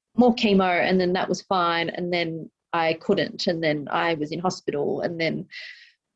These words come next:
um, they didn't know what was wrong with me, and they didn't know why I was reacting, and they didn't know where the rash came from, and I, then I developed a heart issue, <laughs> and then, then I was just like,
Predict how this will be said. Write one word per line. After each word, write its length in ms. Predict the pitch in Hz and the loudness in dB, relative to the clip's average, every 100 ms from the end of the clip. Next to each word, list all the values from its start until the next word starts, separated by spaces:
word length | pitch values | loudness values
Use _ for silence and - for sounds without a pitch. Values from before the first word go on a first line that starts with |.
| - | -2
um, 420 | 190 180 170 165 | 2 2 2 2
they 120 | 190 | 2
didn't 160 | 180 208 | 4 6
know 160 | 208 214 | 6 6
what 180 | 214 | 6
was 200 | 190 185 | 4 2
wrong 200 | 190 175 | 2 2
with 160 | 175 170 | 2 0
me, 300 | 165 165 - - | -4 -4 -6 -2
and 140 | 196 | 2
they 100 | 180 | 2
didn't 280 | 180 196 - | 4 2 2
know 480 | 185 180 180 180 175 | 2 2 4 6 6
why 240 | 175 180 175 | 4 2 2
I 40 | |
was 180 | 170 180 | 0 2
reacting, 540 | 175 156 - - 165 | 2 0 -6 -10 -10
and 80 | - | -10
they 180 | 175 170 - | -6 -6 -6
didn't 180 | 202 220 | -8 0
know 60 | 208 | 2
where 140 | 226 | 4
the 80 | 233 | 4
rash 240 | 226 - | 2 0
came 240 | - 185 170 | 0 0 0
from, 300 | 165 165 175 | 0 0 0
and 220 | 175 165 | -2 -2
I, 160 | 170 165 | -4 -2
then 120 | 208 | 2
I 140 | 220 202 | 4 2
developed 440 | 202 196 196 196 | 4 4 2 2
a 60 | 190 | 0
heart 300 | 214 214 - | 0 0 0
issue, 380 | 180 - 170 190 - | -2 2 2 2 2
<laughs> 160 | - - | -2 2
and 140 | 311 | 2
then, 260 | 285 285 294 | 2 2 4
then 60 | 269 254 | 4 4
I 60 | |
was 140 | 247 233 | 2 2
just 180 | 240 - | -2 0
like, 380 | 226 220 226 | 0 0 0